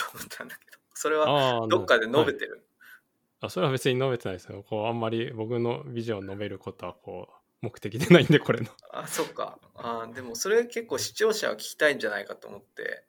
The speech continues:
Speaker 1: あの、どういうふうにこう、研究、研究ってなぜするのって、えーと、僕は、えーと、なんていうのかな。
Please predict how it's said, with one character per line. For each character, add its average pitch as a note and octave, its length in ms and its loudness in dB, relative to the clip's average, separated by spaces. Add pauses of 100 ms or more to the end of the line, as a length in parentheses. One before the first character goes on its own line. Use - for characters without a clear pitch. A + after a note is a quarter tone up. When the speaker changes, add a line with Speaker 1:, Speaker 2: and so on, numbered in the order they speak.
Speaker 1:
あ A1 160 -16
の、 - 220 -20 (540)
ど F3+ 140 2
う A3+ 80 4
い A#3 60 0
う - 20 -4
ふ B3+ 140 -8
う G3+ 80 -2
に A2 140 -6
こ A2 460 -2
う、 - 40 -20 (200)
研 F#3+ 300 -8
究、 F#3+ 440 2 (320)
研 F#3+ 320 -6
究 F#3+ 200 -2
っ - 20 -18
て E3 120 -8
な F3+ 140 6
ぜ E3+ 100 2
す - 160 -2
る A#2+ 100 -4
の A2 140 -4
っ - 100 -14
て、 G#2 280 0 (480)
え G#2+ 300 -4
ー G#2+ 60 -20
と、 G#2+ 560 -2
僕 C3+ 280 -10
は、 G#3 480 4 (400)
え A#2+ 360 -2
ー - 40 -20
と、 B2+ 120 -8
な C#3 120 -4
ん C#3 100 -10
て - 80 -14
い G2+ 40 -10
う - 20 -10
の G2 60 -12
か G2 100 -8
な。 F#2+ 200 -8